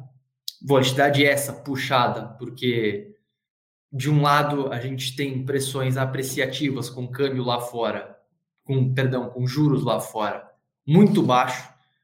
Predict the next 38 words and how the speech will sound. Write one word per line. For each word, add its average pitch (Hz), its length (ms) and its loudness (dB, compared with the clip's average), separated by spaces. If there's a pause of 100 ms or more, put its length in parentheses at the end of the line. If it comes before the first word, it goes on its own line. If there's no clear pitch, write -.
(120)
que - 80 -20
tende 127 240 0
a 113 40 -2
apreciar 113 680 -8
o - 80 -16
câmbio, 160 240 0
só 165 120 -6
que 165 120 -12
por 160 100 -6
outro 151 200 -4
lado 143 200 2
aqui 156 220 -6
dentro 139 400 0
a 110 40 -10
gente 113 240 -18
tá 113 560 -4 (640)
fazendo 117 960 -4
besteira 131 480 0
atrás 127 260 -2
de 123 60 -4
besteira, 139 500 2
não 139 220 0
só 127 260 -2
na 120 120 -2
questão 117 800 -8 (520)
fiscal, 131 460 0
mas 107 140 -4
também 110 200 -14
na 107 80 -14
questão - 340 -20
política 131 760 -6 (400)
e 120 220 -4
na 110 340 -2
contenção 131 720 0
do 113 140 -6
vírus 110 340 -6
em 127 80 -2
si. 165 380 -2